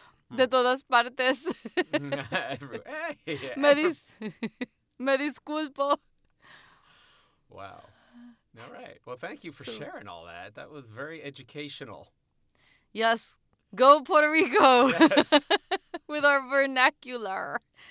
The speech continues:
Speaker 2: No, not just P R. What, ev-, everybody's got their
Speaker 1: Everyone says bad words.
Speaker 2: Yeah. <laughs>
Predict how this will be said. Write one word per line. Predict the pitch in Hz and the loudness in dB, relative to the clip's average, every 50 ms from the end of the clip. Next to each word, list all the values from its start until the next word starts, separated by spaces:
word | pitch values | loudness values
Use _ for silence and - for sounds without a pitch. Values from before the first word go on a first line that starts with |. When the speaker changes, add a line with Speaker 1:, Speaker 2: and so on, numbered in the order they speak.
| - - | -16 -8
Speaker 2:
No, | 220 240 254 233 | -2 0 0 2
not | 226 233 254 269 226 | 2 0 0 -2 -2
just | 247 240 - | -4 -10 -10
P | - - 214 208 | -10 -6 -4 -2
R. | 190 170 165 160 165 170 175 180 _ _ _ - _ _ _ _ | 0 0 2 0 0 -2 -6 -8 _ _ _ -20 _ _ _ _
What, | - 185 185 - - - - - _ - | -14 -10 -10 -10 -10 -12 -20 -18 _ -14
ev-, | 202 190 - - _ _ _ _ - | -14 -14 -14 -20 _ _ _ _ -10
everybody's | - 214 254 226 190 196 180 185 160 | -8 -8 -6 -6 -6 -6 -8 -8 -6
got | - 160 170 160 | -6 -6 -6 -6
their | - 156 156 156 156 170 160 - _ _ _ _ | -6 -6 -6 -4 -6 -6 -10 -14 _ _ _ _
Speaker 1:
Everyone | - 156 151 151 175 170 165 165 156 143 | -12 -12 -10 -8 -6 -4 -4 -4 -6 -6
says | - - 151 143 113 | -8 -8 -8 -8 -8
bad | 107 - 139 131 131 120 | -8 -6 -6 -6 -6 -6
words. | 117 123 131 127 117 120 214 233 | -8 -8 -8 -8 -8 -6 -4 -4
Speaker 2:
Yeah. | 269 262 269 254 247 226 214 202 202 208 214 214 208 226 339 381 359 285 - 370 359 - - | -2 -2 0 0 -2 0 0 0 -2 -2 -2 -4 0 2 2 2 4 4 4 4 4 2 0
<laughs> | 330 320 | -4 -4